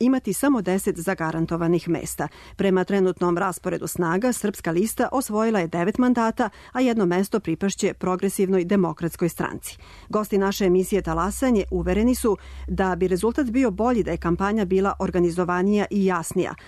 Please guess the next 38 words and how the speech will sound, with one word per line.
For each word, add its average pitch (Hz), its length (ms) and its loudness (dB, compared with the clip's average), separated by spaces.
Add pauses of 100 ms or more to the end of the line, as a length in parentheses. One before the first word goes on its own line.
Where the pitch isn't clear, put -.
ali 190 140 2
smatraju 196 640 2
da - 140 -8
će 165 140 -10
Srbi 214 440 0
i 254 120 4
u 208 60 2
ovom 175 240 2
slučaju 208 440 2 (220)
biti 220 260 0
faktor 202 520 -2
o 175 80 -2
kojem 185 340 -2
će 165 160 -4
kosovske 180 480 -4
vlasti 190 400 -2
morati 185 460 0
da 160 80 -4
vode 156 220 -2
računa. 123 440 -6 (240)
Ističu 226 440 0
da 170 120 0
je 156 140 -2
još 214 200 0
rano 214 260 0
za 196 120 0
priču 185 480 0
o 170 80 -2
ulasku 160 340 -4
u 139 40 -6
vladu, 208 340 -2 (200)
ali 247 340 -2
ne 185 140 4
isključuju 185 580 0
tu 156 180 -6
mogućnost. 156 760 -4
Đurđica 214 420 -4
Dragaš. - 480 -8